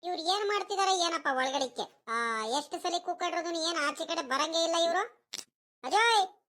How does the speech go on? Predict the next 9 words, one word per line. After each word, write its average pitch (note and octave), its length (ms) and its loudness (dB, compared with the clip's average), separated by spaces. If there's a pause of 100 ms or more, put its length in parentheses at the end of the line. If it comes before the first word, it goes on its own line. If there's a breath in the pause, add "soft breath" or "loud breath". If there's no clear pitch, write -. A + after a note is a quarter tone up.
(320)
ಗೌರಜ್ಜಿ, G4 400 2 (1040)
ಸರೋಜಮ್ಮ, D#4+ 340 0 (1400)
ಗೌರಜ್ಜಿಗೂ C#4+ 440 0
ಅಲೆ C#4 200 2
ವಯಸ್ಸಾಯ್ತಾ C4 540 -2
ಬಂತು, C4 360 -2 (420)
ಅದಕ್ಕೆ C4 360 -4
ಏನೋ C4 260 2
ಅಲೆ B3 160 0